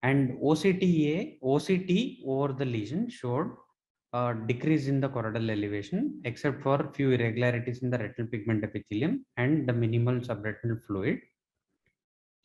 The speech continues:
And the segmental arterial narrowing and A V crossing changes had grossly decreased. Uh, this here, uh, we can hardly trace the artery,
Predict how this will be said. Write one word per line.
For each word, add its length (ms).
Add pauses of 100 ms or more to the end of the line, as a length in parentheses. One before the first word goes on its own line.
(720)
And 500
the 720
segmental 520
arterial 380
narrowing 480
and 200
A 120
V 140
crossing 380
changes 440
had 360
grossly 440
decreased. 600
Uh, 240
this 440 (160)
here, 420 (400)
uh, 260
we 120
can 280
hardly 440
trace 400
the 340
artery, 600